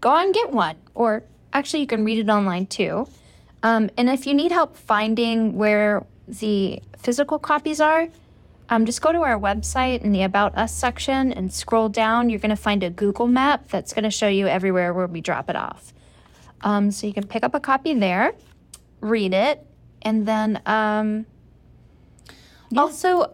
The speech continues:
Speaker 2: um, make sure on social media that you hashtag kind of chill or
Speaker 1: Kinda Chill.
Speaker 2: Yeah, C, or K I N D A C H I L L, Kinda Chill, or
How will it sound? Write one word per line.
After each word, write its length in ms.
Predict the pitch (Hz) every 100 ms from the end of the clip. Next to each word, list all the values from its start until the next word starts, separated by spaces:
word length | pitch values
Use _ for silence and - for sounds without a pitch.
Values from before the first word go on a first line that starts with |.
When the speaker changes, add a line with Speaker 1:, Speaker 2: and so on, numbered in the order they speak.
| -
Speaker 2:
um, 420 | 226 220 214 208 -
make 240 | 233 247
sure 540 | - - 233 214 247 -
on 180 | 214 214
social 300 | 208 208 208
media 400 | 190 202 214 226
that 140 | 180
you 80 | 196
hashtag 680 | 185 185 175 - 196 196 196
kind 340 | - 202 196
of 160 | 202 196
chill 640 | - 190 185 196 233 233
or 220 | - 185 185
Speaker 1:
Kinda 560 | 240 226 226 196 202
Chill. 340 | 196 - - 190
Speaker 2:
Yeah, 220 | 214 175 190
C, 320 | - 220 - -
or 260 | 202 185 160 - _ _ - - - -
K 260 | - 254 254
I 200 | 220 214
N 320 | 208 208 202
D 220 | 190 185 -
A 420 | 185 165 160 180 - - -
C 320 | - - 214 -
H 260 | 196 190 -
I 220 | 165 143
L 140 | 170 -
L, 200 | - - -
Kinda 260 | 185 190 196
Chill, 320 | - - - - - -
or 560 | 285 311 233 190 208